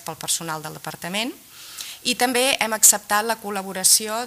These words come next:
d'usuaris del departament, eh, en fer ells, eh, comentaris de publicacions o d'articles de revista que han llegit i que els hi ha semblat d'interès.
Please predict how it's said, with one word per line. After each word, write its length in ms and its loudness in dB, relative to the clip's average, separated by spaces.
d'usuaris 960 -2
del 140 -8
departament, 580 -8
eh, 680 -4
en 200 -2
fer 400 -2
ells, 560 4
eh, 140 -4
comentaris 800 0
de 220 -2
publicacions 880 -4
o 100 -6
d'articles 640 -10
de 80 -10
revista 560 -8
que 80 0
han 240 4
llegit 400 -4
i 80 -10
que 80 -4
els 80 0
hi 80 2
ha 80 6
semblat 260 -2
d'interès. 720 -4